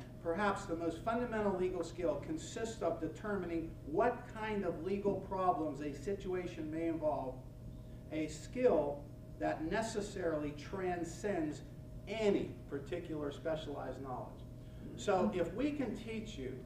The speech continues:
how to save someone's life and their freedom,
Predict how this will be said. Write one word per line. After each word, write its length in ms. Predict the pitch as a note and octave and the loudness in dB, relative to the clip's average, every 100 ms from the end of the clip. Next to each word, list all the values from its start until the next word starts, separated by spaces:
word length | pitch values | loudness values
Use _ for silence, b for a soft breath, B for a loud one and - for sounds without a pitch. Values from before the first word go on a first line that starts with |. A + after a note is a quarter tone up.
| - - - | -10 -10 -4
how 120 | - | -4
to 140 | - | -4
save 460 | - - A#3 B3+ - | -6 -2 2 2 0
someone's 560 | - G#3+ G3+ F#3+ D#3+ - C#3+ | -2 0 0 0 0 -2 2
life 200 | E3+ - - - - - - - - - - - - - | 2 2 -4 -10 -12 -12 -10 -10 -12 -12 -12 -10 -10 -2
and 260 | G#3+ B3 | 0 2
their 200 | A3 G3 - - | 4 4 2 0
freedom, 360 | F3+ F3+ D3 | 4 4 4